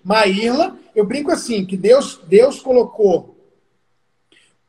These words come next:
é, o ser humano pra ter quatro pilhas, quatro baterias, né? Só que Deus colocou uma na Maírla e oito em mim.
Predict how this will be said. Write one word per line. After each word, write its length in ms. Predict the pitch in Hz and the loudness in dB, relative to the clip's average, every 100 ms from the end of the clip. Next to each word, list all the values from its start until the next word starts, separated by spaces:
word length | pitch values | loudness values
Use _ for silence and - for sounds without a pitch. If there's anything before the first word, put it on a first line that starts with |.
| _ - | _ -6
é, 260 | 208 196 190 | -4 -4 -4
o 100 | 190 | -4
ser 200 | 254 247 | 0 0
humano 280 | 226 226 208 | 0 -4 -4
pra 120 | 214 | -6
ter 200 | 214 208 | -6 -6
quatro 420 | 262 302 302 - | -4 -2 -4 -4
pilhas, 540 | - 254 185 139 - | 0 0 0 -6 -12
quatro 280 | - 220 226 | -12 -10 -6
baterias, 640 | 240 247 247 196 165 139 175 | -6 -2 -2 -2 -4 -6 -6
né? 220 | 269 - _ _ | -8 -10 _ _
Só 220 | - - 269 | -8 -6 -4
que 100 | 262 | 0
Deus 240 | 277 - | 0 2
colocou 560 | 285 269 269 240 240 - | 2 2 2 2 0 2
uma 400 | 320 453 494 427 | 6 6 4 0
na 120 | 349 | -4
Maírla 580 | 339 277 226 302 302 381 | -4 -4 -4 -4 -4 -4
e 80 | 302 | -4
oito 300 | 254 285 359 | -4 -6 -12
em 80 | 381 | -12
mim. 360 | 254 202 185 | -12 -12 -14